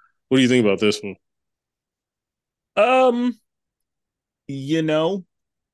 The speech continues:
Speaker 2: I'm excited for the Marvels,
Speaker 1: Same.
Speaker 2: but I know a lot of people who are not,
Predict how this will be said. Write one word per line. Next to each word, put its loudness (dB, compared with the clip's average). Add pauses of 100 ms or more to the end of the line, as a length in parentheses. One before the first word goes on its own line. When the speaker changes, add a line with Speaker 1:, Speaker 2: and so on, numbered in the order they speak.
Speaker 2:
I'm 0
excited -8
for -8
the -12
Marvels, -10 (320)
Speaker 1:
Same. 0
Speaker 2:
but -16 (480)
I -4 (840)
know -2
a 2
lot 0
of -10
people -8
who -6
are -4
not, -8